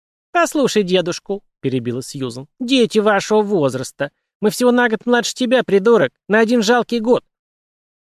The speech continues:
"Год может много значить", — сказал Майк. Дженнис ничего не ответила, но чувствовала правоту Майка. Он казался взрослее и опытнее ровесников. К тому же был выше. "Если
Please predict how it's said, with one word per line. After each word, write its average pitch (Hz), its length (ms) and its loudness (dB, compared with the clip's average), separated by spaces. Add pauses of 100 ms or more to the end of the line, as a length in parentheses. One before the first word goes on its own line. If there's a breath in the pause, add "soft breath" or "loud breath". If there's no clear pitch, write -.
"Год 123 380 -2
может 185 320 -2
много 208 320 0
значить", — 247 460 -2
сказал 123 360 -4
Майк. - 380 -8 (1040)
Дженнис 131 400 -2
ничего 131 260 -6
не 131 120 -2
ответила, 196 520 -4
но 147 140 -2
чувствовала 214 500 -6
правоту 135 400 -4
Майка. 131 480 -6 (540)
Он 294 160 -2
казался 127 420 -2
взрослее 214 640 -4
и 143 160 -8
опытнее 135 520 -2
ровесников. 123 840 -6
К - 20 -16
тому 262 220 0
же 220 60 -4
был 175 220 0
выше. 127 360 -10 (1200)
"Если 175 520 0